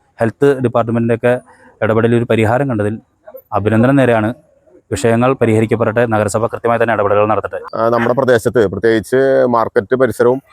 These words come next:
Speaker 2: അതുപോലെ തന്നെ നമ്മുടെ പ്രധാനപ്പെട്ട സ്ഥാപനങ്ങളുടെ പരിസരങ്ങളിലൊക്കെ നായ്ക്കളുടെ ശല്യം വളരെയധികം വർദ്ധിച്ചു വരികയാണ്. ചാലക്കുടി മാത്രമല്ല, എല്ലാ സ്ഥലങ്ങളിലും നമുക്കിതിൻ്റെ, ആ, പ്രയാസങ്ങൾ ആളുകൾക്കൊക്കെ വരുന്നുണ്ട്. ഇതിനെ നിയന്ത്രിക്കുന്നതിനും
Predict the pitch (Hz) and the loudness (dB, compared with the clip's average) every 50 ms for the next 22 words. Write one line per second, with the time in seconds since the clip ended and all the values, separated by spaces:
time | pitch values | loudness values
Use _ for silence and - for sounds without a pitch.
0 | - _ - 104 110 110 113 120 120 127 120 123 127 123 120 117 120 123 123 113 | -14 _ -2 0 2 2 2 2 2 0 0 0 0 0 0 0 2 2 2 2
1 | 113 113 110 107 110 110 117 117 113 - - 110 107 107 107 107 107 107 113 120 | 2 2 0 0 0 -2 -4 -4 -4 -2 0 0 0 0 0 0 0 0 0 0
2 | 120 104 - 110 101 104 101 101 107 104 - - 110 113 120 - _ _ - - | 0 0 0 -2 -2 0 0 0 0 -2 -2 0 0 0 0 -2 _ _ -6 -6
3 | - - 98 101 101 - 98 - 110 117 - 123 113 107 117 117 110 107 107 117 | -2 0 0 0 0 0 0 0 -2 0 0 0 0 0 0 0 2 2 2 2
4 | 120 117 123 127 131 131 120 110 104 107 - 131 127 113 113 110 117 127 - 107 | 2 2 2 0 0 0 0 -2 -2 -4 -2 -2 0 0 2 0 -2 -2 0 0
5 | 98 101 - 113 117 127 123 - 131 131 135 139 139 123 123 127 127 143 139 135 | 0 0 -2 -2 -2 -2 -2 0 0 2 2 4 4 4 2 2 2 0 0 0
6 | 131 131 135 143 - _ _ - - - - 131 123 139 135 135 131 139 135 139 | 2 2 0 0 -2 _ _ -20 -12 -6 -4 -2 0 0 0 2 2 2 2 0
7 | 139 - - 120 123 123 127 123 123 120 - 123 123 127 131 131 131 - - - | -2 -4 -4 -4 -2 0 2 0 0 0 0 0 2 2 2 0 0 -4 -4 -2
8 | 113 117 120 117 117 117 123 - - 127 123 113 107 110 98 78 69 - - _ | 0 2 2 2 2 0 -2 -2 0 0 0 2 2 0 -2 -4 -6 -10 -14 _
9 | - - - - - - - 107 113 120 131 139 143 139 135 131 127 120 127 127 | -20 -20 -20 -20 -20 -8 -2 0 2 2 2 2 2 2 2 2 2 2 0 0
10 | 135 135 135 135 135 139 147 156 | 0 2 2 4 4 4 2 0